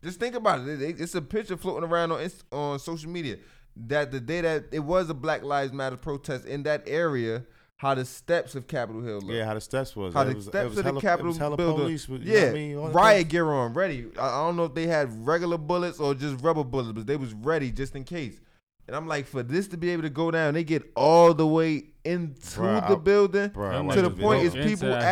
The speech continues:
Speaker 1: at
Speaker 3: shit.
Speaker 2: I watched the video. Police is just onto the side, and niggas just was walking right up in that shit, my nigga. Just walking in that shit.
Speaker 3: Them
Speaker 2: Right,
Speaker 3: niggas
Speaker 2: nigga.
Speaker 3: pushing police out their way, like, move, like, <laughs> and these niggas actually moving. Like,
Speaker 2: Niggas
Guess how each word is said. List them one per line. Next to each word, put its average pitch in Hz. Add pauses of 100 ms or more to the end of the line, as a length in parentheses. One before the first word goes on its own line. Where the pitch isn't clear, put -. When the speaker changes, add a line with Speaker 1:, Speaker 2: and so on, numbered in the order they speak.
Speaker 1:
at 139
Speaker 3:
shit. 101 (200)
Speaker 2:
I -
watched 135
the 127
video. 123
Police 135
is 110 (240)
just 98 (280)
onto 117
the 110
side, 117
and 104
niggas 113
just 101
was 87
walking 110
right 117
up 123
in 143
that 123
shit, 113
my 101
nigga. 113
Just 92
walking 127
in 135
that 101
shit. 101
Speaker 3:
Them 151
Speaker 2:
Right, - (140)
Speaker 3:
niggas 127
Speaker 2:
nigga. 104
Speaker 3:
pushing 170
police 165
out 160
their 160
way, 170
like, 135
move, 180
like, 135 (240)
<laughs> -
and 123
these 180
niggas 139
actually 135
moving. 120
Like, 139
Speaker 2:
Niggas 123